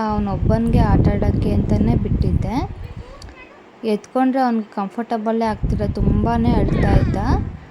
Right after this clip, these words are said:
ಫ್ರೆಂಡ್ಸ್, ಮಕ್ಕಳು, ಎಲ್ಲ ಮಕ್ಕಳನ್ನು ಇದೇ ಥರನ? ಮನೇಲಿದ್ದಾಗ ಎಷ್ಟು ಚೆನ್ನಾಗಿರ್ತಾರೆ, ಆದರೆ ಹೊರಗಡೆ ನಾಲ್ಕು ಜನ ಇರೋ ಕಡೆ ಹೋದರೆ ಕಂಫರ್ಟಬಲ್ ಆಗಿನೇ ಇರೋದಿಲ್ಲ.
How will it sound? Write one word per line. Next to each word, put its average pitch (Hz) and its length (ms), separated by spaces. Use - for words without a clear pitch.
ಫ್ರೆಂಡ್ಸ್, - 380
ಮಕ್ಕಳು, - 440
ಎಲ್ಲ 240 380
ಮಕ್ಕಳನ್ನು 254 680
ಇದೇ 208 280
ಥರನ? 190 420
ಮನೇಲಿದ್ದಾಗ 240 680
ಎಷ್ಟು 233 360
ಚೆನ್ನಾಗಿರ್ತಾರೆ, 208 920
ಆದರೆ 208 400
ಹೊರಗಡೆ 208 520
ನಾಲ್ಕು 208 360
ಜನ 208 160
ಇರೋ 220 280
ಕಡೆ 208 260
ಹೋದರೆ 214 680
ಕಂಫರ್ಟಬಲ್ 220 800
ಆಗಿನೇ 220 420
ಇರೋದಿಲ್ಲ. 208 400